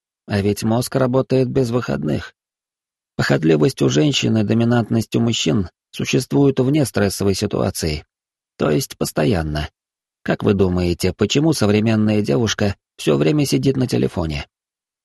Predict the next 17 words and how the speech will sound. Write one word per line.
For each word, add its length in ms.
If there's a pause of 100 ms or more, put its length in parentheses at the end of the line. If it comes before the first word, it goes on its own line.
(140)
"Наверное, 960
потому 400
что 200
у 40
неё 260
есть 340
время", 420 (400)
ответил 400
я. 240 (640)
"Да, 440 (260)
но 300
зачем 440
она 300
это 160
делает?" 500 (580)
Я 200
задумался. 640